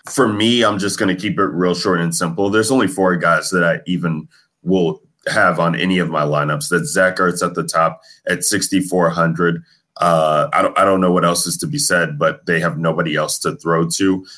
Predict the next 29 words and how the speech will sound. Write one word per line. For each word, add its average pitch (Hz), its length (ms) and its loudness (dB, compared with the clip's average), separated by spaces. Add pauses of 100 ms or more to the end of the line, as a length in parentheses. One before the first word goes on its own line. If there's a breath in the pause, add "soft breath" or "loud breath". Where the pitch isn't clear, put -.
(140 loud breath)
Uh, 80 260 2
would 87 200 2
love 92 200 4
it 101 120 2
more 85 460 2
if 85 340 0
Aguilar 80 640 0
is 87 280 -2 (140)
out, 82 380 -2 (220 soft breath)
which 87 180 -2
I 87 180 2
think, - 180 0
I 107 100 2
think 226 260 0
he 208 160 -2
should. - 440 0 (240)
I 101 120 2
mean, 90 240 2
I, 85 240 2
I 85 80 0
shouldn't 78 300 -4
say 80 100 -2
that. 73 220 -4 (220 loud breath)
It, 113 200 0
it 104 120 2
sounds 131 360 2
like 101 160 2
he 101 180 -2
may, 82 460 -2